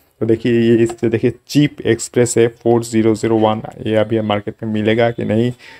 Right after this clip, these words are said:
मुझे नहीं पता। देखिए इसमें वार्निंग लिखा है, "The plate is not, after the plate is hot after cooking, please don't touch with your hand।"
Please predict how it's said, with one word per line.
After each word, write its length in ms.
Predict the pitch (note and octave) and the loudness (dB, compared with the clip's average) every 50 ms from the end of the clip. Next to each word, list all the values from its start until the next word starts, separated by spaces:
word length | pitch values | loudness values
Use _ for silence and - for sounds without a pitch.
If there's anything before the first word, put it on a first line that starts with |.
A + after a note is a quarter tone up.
| - _ - - | -20 _ -8 -2
मुझे 140 | G#2+ A2 G#2+ | 0 2 2
नहीं 200 | A2 A#2 C3+ B2+ | 4 2 2 2
पता। 360 | C3 A2 - - B2+ B2 - - - - - _ _ - | 0 0 0 0 0 -2 -2 -8 -20 -20 -20 _ _ -4
देखिए 200 | A#2 B2 A#2+ A#2+ | 0 2 2 2
इसमें 360 | A2+ - - B2+ A#2+ A2+ A2 | 2 0 0 2 2 4 4
वार्निंग 300 | A#2 A#2 A#2+ B2 B2 A#2 | 4 4 2 2 0 0
लिखा 220 | A2+ A2+ - B2 | -2 -2 0 0
है, 60 | A#2 | 0
"The 120 | A2+ A#2 A2+ | 2 2 0
plate 260 | - - A#2+ A#2+ A#2 | 2 2 0 2 2
is 220 | A#2+ A2+ - - | 2 0 0 0
not, 140 | A2+ A2+ A#2 - - - _ _ _ _ _ _ _ _ _ _ _ _ _ - - | -2 -2 -2 -2 -6 -20 _ _ _ _ _ _ _ _ _ _ _ _ _ -8 -6
after 520 | A2+ - - - A2+ A2 A2 A2 G#2+ G#2 | -6 -6 -2 2 4 6 6 6 4 4
the 380 | A2 A2 A2 A2 A2 A2 A2 A2 _ _ _ - A#2+ | 4 4 4 6 4 2 2 0 _ _ _ -4 0
plate 180 | B2+ C3+ C3+ | 0 2 2
is 260 | C3+ B2 - - - | 0 0 -2 -4 -8
hot 560 | A#2+ A2 - _ _ - C3+ C#3 - - - - - | -10 -10 -10 _ _ -2 -2 -2 -2 -4 -10 -12 -8
after 260 | A#2+ A2 - - - | -8 -8 -8 -8 -8
cooking, 420 | B2+ B2 - _ - A2+ A2+ C3 C#3 | -10 -10 -8 _ -6 -4 -4 -2 -4
please 560 | D3 D3 - _ _ - B2+ C3 C3 - - _ - - C3 | -4 -6 -8 _ _ 0 0 0 0 0 -4 _ -6 -2 0
don't 140 | B2+ C3+ | 0 2
touch 260 | B2+ B2+ C3 C3 - - - _ _ _ _ _ _ - - - _ _ _ - | 2 2 2 0 -2 -8 -16 _ _ _ _ _ _ -20 -20 -20 _ _ _ -4
with 100 | A#2 A2+ | -2 0
your 120 | - A#2 | 0 -2
hand।" 220 | A2 A2+ G#2+ G2 | -2 0 -4 -4